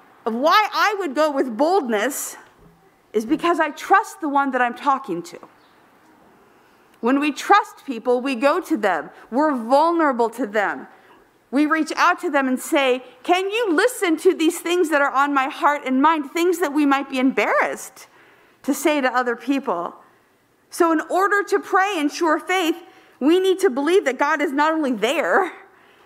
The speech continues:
but to trust him with what is on our hearts and minds. So the boldness, John says, comes with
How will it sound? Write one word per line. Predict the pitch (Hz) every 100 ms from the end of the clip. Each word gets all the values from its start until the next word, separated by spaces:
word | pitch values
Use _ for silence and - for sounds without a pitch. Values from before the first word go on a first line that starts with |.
| _
but | 240
to | 254 240
trust | - 311 349 349
him | 302 247
with | 226
what | 233 269 247
is | 247
on | 240
our | 233 220
hearts | - 254 226 - -
and | - 208 208
minds. | 226 208 180 214 - - _ _ _ _
So | - 320
the | 330
boldness, | 240 359 523 403 277
John | 208 277 381 466
says, | - 240 226 254 - - -
comes | 381 381 403 320
with | 285 277 285